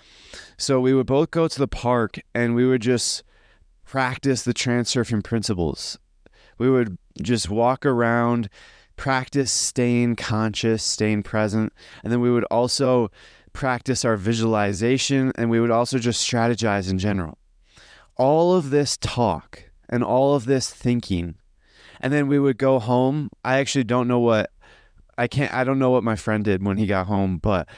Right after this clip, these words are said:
I would go home and I would just take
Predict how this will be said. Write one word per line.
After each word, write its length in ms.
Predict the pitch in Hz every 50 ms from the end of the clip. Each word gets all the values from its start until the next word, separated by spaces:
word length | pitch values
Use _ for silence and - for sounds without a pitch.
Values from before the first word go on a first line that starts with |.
| - - - - - _ -
I 220 | 123 127 135 147 156
would 160 | 156 147 117
go 200 | 151 147 139 131
home 440 | 113 131 131 135 143 156 170 170 - - _ -
and 360 | 131 131 131 127 127 127 127 - -
I 120 | 120 127
would 160 | 131 131 117
just 500 | 104 120 131 127 123 - - - - - - _ _ _ _ _ _ _ _ _ _ _ _ _ _ _
take 500 | - - - 131 151 147 143 - - -